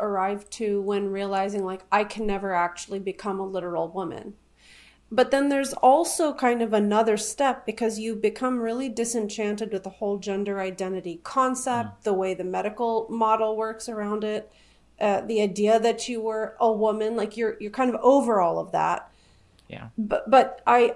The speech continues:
Speaker 1: also don't see that you've jumped into, like, um, kind of a self-denigrating place around, like, the surgery that you've had, for example, which I think to the outside observer who's not been through that, I think it's hard for people to understand,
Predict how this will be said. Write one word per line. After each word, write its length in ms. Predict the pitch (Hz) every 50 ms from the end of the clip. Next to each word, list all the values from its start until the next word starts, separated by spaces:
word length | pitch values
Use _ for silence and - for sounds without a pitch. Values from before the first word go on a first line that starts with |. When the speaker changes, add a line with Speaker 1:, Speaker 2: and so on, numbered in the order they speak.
| - -
Speaker 1:
also 500 | - 254 262 269 294 - - 320 294 285
don't 340 | 247 233 247 233 233 240 240 -
see 300 | - - - 233 233 220
that 240 | 220 220 220 -
you've 240 | 202 214 214 202 196
jumped 380 | - 220 214 214 226 220 - 226
into, 420 | 220 214 214 214 - - 233 220 220 214
like, 480 | 202 196 190 180 180 - - - - - -
um, 380 | 196 196 190 185 190 190 202 190 - _ _ - - _ _ _ _ _ _ _ _ _ _ _ _ _ _ _ _ _ _ _ _ _ _ _ _ _ _ _ _ _ _ - - _ - _ - - _ - _ _ _ _ _ _
kind 180 | - 269 262 254
of 100 | 233 220
a 60 | 226
self-denigrating 1200 | 226 - - 240 220 226 220 226 202 - - 208 202 208 220 214 208 208 208 196 190 190 190 190
place 380 | - - 214 190 190 190 - - -
around, 600 | 214 202 190 190 185 180 185 185 185 208 - - - _ _ _
like, 220 | 214 202 190 -
the 80 | - -
surgery 560 | - - 247 269 302 240 202 202 208 170 175
that 180 | 170 - - -
you've 160 | - 180 -
had, 260 | - - 160 - -
for 200 | - - - 170
example, 520 | 175 185 - 196 - - - - 139 139 160
which 180 | 185 202 - -
I 40 | -
think 340 | 202 - 254 254 240 - - - _
to 220 | - - 277 254
the 180 | 220 233 233 214
outside 480 | 208 220 233 233 - - 254 226 208 202
observer 440 | 190 190 - 202 202 202 196 214
who's 200 | 214 226 220 220 214
not 220 | 196 185 190 -
been 200 | - 220 247 262
through 160 | 247 240 220
that, 200 | 196 190 185 180
I 80 | 185 202
think 200 | 202 220 214 220
it's 160 | 240 240 -
hard 360 | - - - 220 214 220 214
for 140 | - - 254
people 340 | 247 - 247 233 233 220 226
to 180 | 220 - - -
understand, 920 | 202 190 180 190 208 - - - 208 208 208 190 180 175 170 180 - -